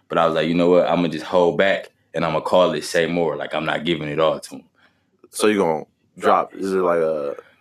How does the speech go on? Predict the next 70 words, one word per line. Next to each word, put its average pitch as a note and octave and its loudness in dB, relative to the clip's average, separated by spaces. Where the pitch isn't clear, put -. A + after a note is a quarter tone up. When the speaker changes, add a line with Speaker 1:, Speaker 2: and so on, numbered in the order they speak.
Speaker 2:
like, E2 -6
a C#2 -4
upcoming, B2+ 0
like, E2+ -4
something F2+ -6
else? A#2+ -2
Speaker 1:
Man, C3 4
that's D3+ 2
a D#3 -2
Speaker 2:
It's C3+ -2
Speaker 1:
good C#3 2
Speaker 2:
connected B2 4
Speaker 1:
que-, - -
Speaker 2:
to, C3+ -4
Speaker 1:
that's B2 4
Speaker 2:
like, - -2
Speaker 1:
the - 2
Speaker 2:
chapter C3 2
two? E3+ -12
Speaker 1:
the, A2+ 2
yeah, A#2 4
it's C3 2
gonna D3 2
be B2+ 4
a G#2+ 4
chapter G2+ 0
two, G#2 0
but F2+ 2
I G2 2
feel G#2+ 2
like G2 4
Speaker 2:
<laughs> - -20
Speaker 1:
when G#2 2
the F#2+ 2
time A#2+ 0
come, B2+ 2
and A2+ 2
I C3 2
feel C3+ 2
like B2+ 4
a G#2 4
lot B2 4
of G2+ 2
other A#2 4
artists, A2+ 2
I G#2+ 4
know A2 4
the G#2 2
spotlight G2+ 2
supposed G2 0
to F#2 -2
be F#2+ 0
on F2+ 2
me G2 2
and F#2 2
what F#2 2
we G#2+ 2
doing, F2+ 2
but E2+ 2
a E2+ 4
lot G2+ 4
of F#2+ 2
other F#2 4
artists F#2+ 2
opening F2+ 2
up F2 0
an - 0
avenue F2 0
to E2 -6
where F2+ 2